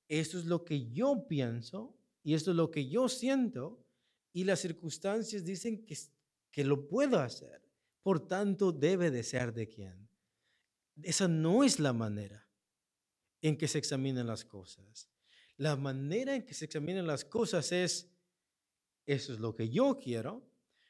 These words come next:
eso es lo que yo pienso". Ahora la pregunta es, "¿Y qué dice Dios?".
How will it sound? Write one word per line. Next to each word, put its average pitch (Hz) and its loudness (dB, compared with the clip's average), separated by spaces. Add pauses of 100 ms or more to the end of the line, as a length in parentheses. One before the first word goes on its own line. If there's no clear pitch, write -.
eso 180 -4
es 208 -6
lo 220 0
que 190 -6
yo 269 0
pienso". 131 -4
Ahora 196 4
la 196 6
pregunta 190 4
es, 202 0
"¿Y 170 -8
qué 233 8
dice 196 2
Dios?". 127 -2